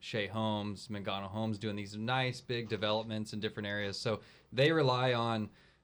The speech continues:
a longer cycle from when they purchase land, develop, they're putting in roads, and they have entitlements. So they're in a, you know, three to five plus year cycle to get that product on the market.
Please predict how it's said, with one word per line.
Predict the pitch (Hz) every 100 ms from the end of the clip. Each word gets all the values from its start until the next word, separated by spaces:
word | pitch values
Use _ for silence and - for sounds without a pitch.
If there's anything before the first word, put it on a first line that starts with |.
| _ -
a | 113
longer | 107 117 123 135 131 131 127 123 113 - _ _ -
cycle | - - 120 127 135 147 -
from | 120 110
when | 110
they | 107
purchase | 101 120 113 113 -
land, | 113 110 107
develop, | 101 95 104 110 110 107
they're | - 104
putting | 113 110
in | 107 98
roads, | 104 107 110 104
and | 101 -
they | 107
have | 101
entitlements. | 98 - 110 110 110 110 107
So | - 117
they're | 107 117 113
in | 104
a, | 98
you | 110
know, | 98
three | - 123 123
to | 107
five | - 110 107 104
plus | - 107 -
year | 107 104 98 98
cycle | - 113 104 110
to | 101 104
get | 101 -
that | 95
product | - 110 104 104
on | 101
the | 95
market. | 101 127 131 92